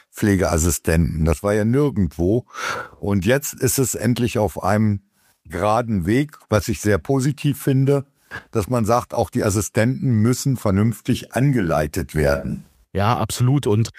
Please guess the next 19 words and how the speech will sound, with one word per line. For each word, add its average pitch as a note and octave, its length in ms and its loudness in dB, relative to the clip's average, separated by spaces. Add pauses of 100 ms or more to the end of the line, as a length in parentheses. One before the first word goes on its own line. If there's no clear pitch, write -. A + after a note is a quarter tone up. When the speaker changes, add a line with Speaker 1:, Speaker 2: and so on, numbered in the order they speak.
(180)
Speaker 2:
auch A2+ 140 -2
da G2 180 0
ein D3+ 160 2
wichtiger C#3+ 400 0
Punkt, D3+ 400 0
auch A#2 320 2 (100)
die A2 300 4
Praxisanleiter, B2+ 1120 0
also F#2+ 240 0
die, G#2 240 2
ähm, G2 1200 2
äh, G2 200 2
die G#2+ 140 2
die A2 80 2
berufspädagogische A2+ 1040 0
Ausbildung G#2+ 720 2
im G2+ 120 0
Bereich G2 380 0
Assistenz A2 800 0